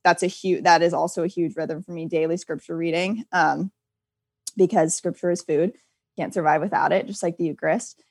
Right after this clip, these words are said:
Um, and so I separate those out because I just get distracted very easily. And so when I'm reading, it,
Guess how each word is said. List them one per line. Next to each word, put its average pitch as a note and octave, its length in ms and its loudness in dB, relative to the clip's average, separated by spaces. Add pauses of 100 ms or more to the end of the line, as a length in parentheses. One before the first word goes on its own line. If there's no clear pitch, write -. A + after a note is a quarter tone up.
(200)
Um, E3 440 6
and G3+ 180 4
so F3+ 500 8 (100)
I G#3+ 160 8
separate A#3+ 480 6
those G3+ 200 8
out F3 300 8
because G3 320 2
I G3 160 6
just G3+ 160 0
get G#3+ 140 4
distracted F3+ 520 2
very E3 220 4
easily. G#3 380 6
And B3+ 120 6
so G#3 140 6
when F#3+ 160 2
I'm D#3+ 200 0
reading, A3+ 560 2
it, - 320 4